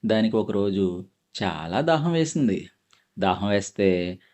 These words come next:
అది నీటి కోసమని అడవంతా తిరిగింది. కానీ ఎక్కడా దానికి నీళ్లు కనిపించలేదు. అలా ఎగురుకుంటూ, ఎగురుకుంటూ వెళ్ళి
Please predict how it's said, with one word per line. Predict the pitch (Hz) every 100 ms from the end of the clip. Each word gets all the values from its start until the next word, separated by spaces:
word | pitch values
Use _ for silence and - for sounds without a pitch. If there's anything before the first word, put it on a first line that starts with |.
| _ -
అది | 98 92 87 85 -
నీటి | 110 117 110
కోసమని | 123 113 110 110 147
అడవంతా | 101 101 95 90 202
తిరిగింది. | 247 220 160 113 95 90 - _ _ _ - -
కానీ | 98 90 101
ఎక్కడా | 104 - - 92 92
దానికి | 95 95 95 110 151 262 - _ - - _
నీళ్లు | 101 90 95 131
కనిపించలేదు. | 214 190 185 160 143 113 92 - - _ _ _ _ 113
అలా | 110 117
ఎగురుకుంటూ, | 117 113 104 107 107 107
ఎగురుకుంటూ | 104 98 98 101 98 98 95 104
వెళ్ళి | 98 85 90 117 190 127